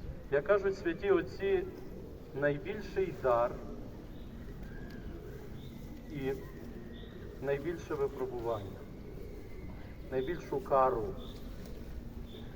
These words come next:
Бо людина, коли свою волю робить своєю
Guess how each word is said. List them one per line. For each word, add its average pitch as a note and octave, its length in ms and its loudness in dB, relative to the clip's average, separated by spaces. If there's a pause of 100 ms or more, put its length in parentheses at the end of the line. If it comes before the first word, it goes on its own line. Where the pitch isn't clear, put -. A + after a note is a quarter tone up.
(800)
Бо C#3 340 10 (680)
людина, D3+ 600 2 (1120)
коли E3 320 4 (580)
свою D3 280 -2
волю C#3+ 460 4
робить C#3+ 380 4
своєю D#3 540 8